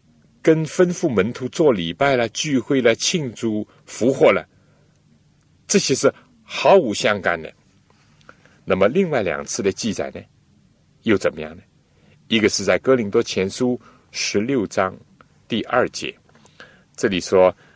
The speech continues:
：“每逢七日的第一日，个人要照自己的镜像抽出来留着，免得我来的时候献臭。”这是保罗写给哥林多教会的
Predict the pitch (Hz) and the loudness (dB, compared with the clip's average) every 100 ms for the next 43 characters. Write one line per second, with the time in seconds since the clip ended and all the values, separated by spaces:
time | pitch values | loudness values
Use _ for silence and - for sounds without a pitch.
0 | _ - 95 87 - 92 95 98 - _ | _ -2 0 0 0 -2 -2 -10 -18 _
1 | _ _ _ _ _ _ - - 127 147 | _ _ _ _ _ _ -6 -2 0 0
2 | 135 98 107 - 120 104 123 101 67 - | -2 -2 -6 -2 -2 0 -2 -4 -6 -14
3 | _ _ _ _ _ _ - 160 101 90 | _ _ _ _ _ _ 4 6 6 4
4 | 120 104 - 101 87 85 - - 160 110 | 4 4 4 2 0 -4 -10 -10 -10 -8
5 | 92 - - 151 104 - 101 73 - _ | -4 -4 -2 -2 -2 -2 -2 -4 -10 _
6 | _ _ _ _ _ _ _ _ _ - | _ _ _ _ _ _ _ _ _ -12
7 | - 160 160 135 87 78 80 - 80 73 | -2 0 2 0 0 -2 -4 -8 -4 -4
8 | 87 104 - _ _ - _ 113 110 151 | -2 -2 -2 _ _ -20 _ -2 2 2
9 | 107 95 85 80 110 - 117 90 - - | 4 4 4 2 0 -2 0 0 -2 -8
10 | - 139 95 - - 104 - _ _ _ | -4 -2 -2 -6 -4 -4 -6 _ _ _
11 | _ - - - _ - 254 - - 85 | _ -20 -20 -20 _ -2 0 0 0 2
12 | 90 131 - 87 78 82 80 - - _ | 4 2 0 -4 0 0 0 -4 -16 _
13 | _ 151 120 95 135 127 143 95 98 82 | _ 0 0 0 -2 2 4 4 2 0
14 | 76 | 0